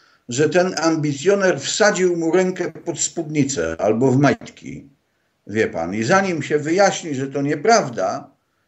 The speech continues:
to już trzeba się żegnać z karierą, będzie ży-, cieszył się, że żywy, zdrowy i, i na wolności. To już tym się będzie cieszył. Więc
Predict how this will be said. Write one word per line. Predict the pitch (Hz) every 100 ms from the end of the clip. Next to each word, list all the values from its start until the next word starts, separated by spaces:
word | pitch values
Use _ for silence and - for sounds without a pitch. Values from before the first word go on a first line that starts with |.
| _ _
to | 196
już | 190 180 -
trzeba | - 202 180 160
się | 170 143
żegnać | 170 190 175 175 175 -
z | -
karierą, | 160 139 151 170 170
będzie | 151 156 156 151 135
ży-, | 175 190 143 -
cieszył | 208 214 180 170
się, | 180 180
że | 165
żywy, | 151 180 165 156
zdrowy | 139 156 151 113 107 - - -
i, | 165 156 156
i |
na | 160 151
wolności. | 135 135 117 - - - - - _
To | 76 92 123 123 98 -
już | 117 113 - -
tym | 170 131
się | - 78
będzie | 76 73 69
cieszył. | 78 73 76 73 - - -
Więc | 151 151 -